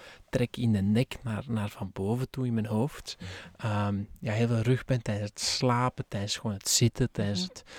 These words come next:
Speaker 1: het wandelen, al die dingen. Dat was, eh, wat ik als, als heel veel pijn heb, eh, ervaren.
Speaker 2: Hoe oud was je toen?
Speaker 1: Halve twintig,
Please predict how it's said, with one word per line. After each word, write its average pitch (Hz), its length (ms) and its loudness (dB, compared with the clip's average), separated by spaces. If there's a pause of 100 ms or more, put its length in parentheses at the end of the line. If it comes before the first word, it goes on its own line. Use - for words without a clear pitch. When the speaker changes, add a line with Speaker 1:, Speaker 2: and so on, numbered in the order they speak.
(240)
Speaker 1:
het - 220 0
wandelen, 147 600 4
al 135 220 4
die 139 200 0
dingen. 143 320 -2 (240)
Dat - 180 -2
was, - 240 2
eh, 113 140 4
wat 110 180 0
ik 117 140 2
als, - 340 2
als - 380 0
heel 127 180 6
veel 131 160 4
pijn 127 280 2
heb, 156 100 0 (140)
eh, 131 320 2
ervaren. 123 520 2 (100)
Speaker 2:
Hoe 185 80 0
oud 208 100 0
was 294 160 0
je 262 60 -4
toen? 247 260 -2 (2000)
Speaker 1:
Halve 127 320 0
twintig, 175 480 -4